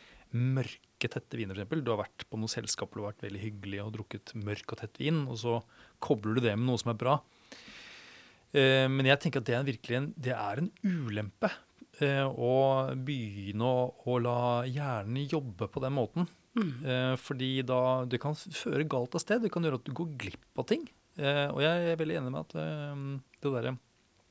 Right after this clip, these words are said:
Speaker 1: det er liksom, it's a state of mind.
Speaker 2: Ja, ja, men det er
Speaker 1: Ja,
Speaker 2: litt det.
Speaker 1: litt sånn som når du skal, eh, hvis du skal meditere, for eksempel, da skal du bare fokusere for eksempel på høyre lille tå, eller,
Speaker 2: Ja,
Speaker 1: ikke sant? Eh,
Speaker 2: akkurat sånn.
Speaker 1: sånn at du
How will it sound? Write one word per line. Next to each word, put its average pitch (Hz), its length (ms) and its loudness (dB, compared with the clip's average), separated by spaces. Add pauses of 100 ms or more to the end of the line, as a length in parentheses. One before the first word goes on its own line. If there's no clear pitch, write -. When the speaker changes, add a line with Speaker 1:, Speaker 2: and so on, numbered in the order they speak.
(260)
Speaker 1:
det - 160 -4
er 127 80 -4
liksom, 143 160 2 (320)
it's - 180 0
a 147 60 4
state - 400 2
of 147 80 0
mind. 147 640 4 (220)
Speaker 2:
Ja, - 340 6
ja, 262 160 4
men 247 160 2
det - 80 -4
er 208 80 0
Speaker 1:
Ja, 156 140 8
Speaker 2:
litt 190 80 2
det. 277 60 -6 (280)
Speaker 1:
litt 175 160 0
sånn 151 180 0
som 156 160 2
når 156 140 4
du 160 80 0
skal, 151 320 4
eh, 147 160 4
hvis 139 160 -6
du 147 60 -6
skal 143 180 -2
meditere, 117 640 0
for 123 100 -2
eksempel, 135 300 0 (260)
da 120 160 -4
skal 147 160 0
du 156 80 2
bare 139 180 4
fokusere 107 540 -2
for 127 80 -6
eksempel 117 340 -4
på 117 200 -4 (240)
høyre 101 500 -2 (680)
lille 120 440 -4
tå, - 220 0 (240)
eller, 233 240 4
Speaker 2:
Ja, 262 80 6 (100)
Speaker 1:
ikke - 140 -8
sant? 185 240 2 (400)
Eh, 131 100 6
Speaker 2:
akkurat 139 300 4
sånn. 143 100 -2
Speaker 1:
sånn 139 100 4
at 120 60 -4
du 160 80 6